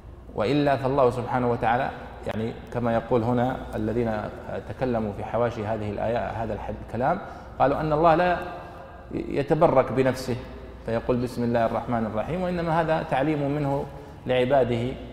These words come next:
كيف ي-، يسمون وكيف يحمدون وكيف، آه، يشكرونه. ف-،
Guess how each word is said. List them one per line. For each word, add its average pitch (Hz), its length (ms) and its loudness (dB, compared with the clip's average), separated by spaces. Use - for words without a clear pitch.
كيف 131 220 4
ي-، 113 640 2
يسمون 123 520 2
وكيف 113 320 0
يحمدون 110 580 0
وكيف، 107 340 -2
آه، 101 120 -2
يشكرونه. 107 760 0
ف-، 143 300 10